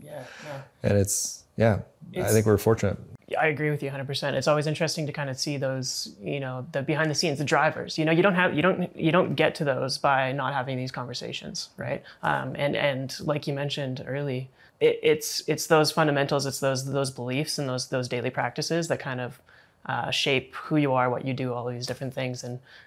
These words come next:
Speaker 1: it's been really interesting, kind of deeper diving into those. And, you know, some of the things that, that I've seen you do and the way that you conduct your business,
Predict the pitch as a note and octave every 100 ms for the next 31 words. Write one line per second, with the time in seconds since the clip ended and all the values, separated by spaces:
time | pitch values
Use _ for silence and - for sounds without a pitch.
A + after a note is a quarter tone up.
0 | _ - C3+ A#2+ A2+ C3 B2 B2+ B2 B2
1 | B2 C3+ B2+ B2+ - B2+ B2+ B2 A#2+ B2
2 | B2 B2 C3 B2+ B2 B2+ B2+ B2+ - -
3 | _ C3+ B2 - C3+ B2+ C3+ C3 B2 C3+
4 | C3 - D#3+ C#3 C#3 C3+ D3 C3 B2+ C3
5 | C3 B2 B2 B2 B2 B2+ B2 - B2 -
6 | B2+ A#2+ - - - _ _ C3+ B2+ C3
7 | C3 B2+ - -